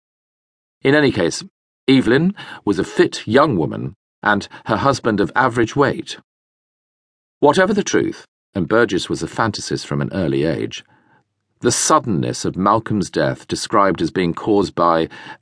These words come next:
atheroma of the aorta and valvular disease of the aortic valve,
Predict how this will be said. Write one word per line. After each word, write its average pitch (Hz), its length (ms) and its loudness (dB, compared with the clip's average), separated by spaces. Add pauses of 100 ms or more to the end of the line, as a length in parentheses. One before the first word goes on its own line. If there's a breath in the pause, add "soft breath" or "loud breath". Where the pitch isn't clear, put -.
atheroma 104 760 2
of 85 160 -4
the 87 140 0
aorta 82 640 0
and 80 120 0
valvular 85 520 0
disease 82 500 0
of 80 120 -4
the 80 180 -6
aortic 82 440 -2
valve, 76 540 0